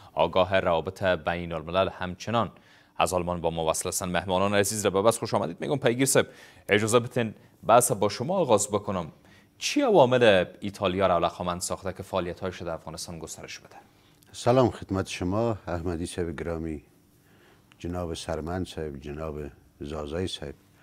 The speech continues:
Speaker 2: و بینندگان عزیز تلویزیون آریانا نوز.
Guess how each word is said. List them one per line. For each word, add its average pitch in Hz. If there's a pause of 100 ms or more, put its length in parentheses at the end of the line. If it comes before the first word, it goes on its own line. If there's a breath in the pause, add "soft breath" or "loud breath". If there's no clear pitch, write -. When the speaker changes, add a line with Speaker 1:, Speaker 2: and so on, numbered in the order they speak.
(500 soft breath)
Speaker 2:
و 92
بینندگان 80
عزیز 76
تلویزیون 71 (120)
آریانا 76
نوز. 71